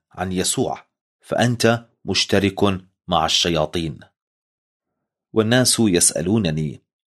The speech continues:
"هل هناك الكثير من الديانة الشيطانية في مجتمعنا؟" أجل، كل شيء ما عدا الحق، كل شيء ما عدا المسيحية الحقيقية هو شيطاني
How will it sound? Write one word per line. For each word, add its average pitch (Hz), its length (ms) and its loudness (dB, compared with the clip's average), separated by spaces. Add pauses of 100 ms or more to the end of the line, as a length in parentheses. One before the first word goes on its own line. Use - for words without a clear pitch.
(140)
"هل 226 180 2
هناك 123 400 2
الكثير 101 540 0
من 90 220 0
الديانة 85 540 -2
الشيطانية 85 920 -2
في 82 180 -6
مجتمعنا؟" 85 760 -4 (600)
أجل، 95 360 0 (540)
كل 131 360 4
شيء 156 400 2
ما 127 340 2
عدا 110 340 2
الحق، - 480 0 (400)
كل 95 280 2
شيء 120 440 2 (340)
ما 87 100 -2
عدا 95 280 0
المسيحية 95 580 -2
الحقيقية 120 800 0 (320)
هو 175 420 4
شيطاني 135 1000 2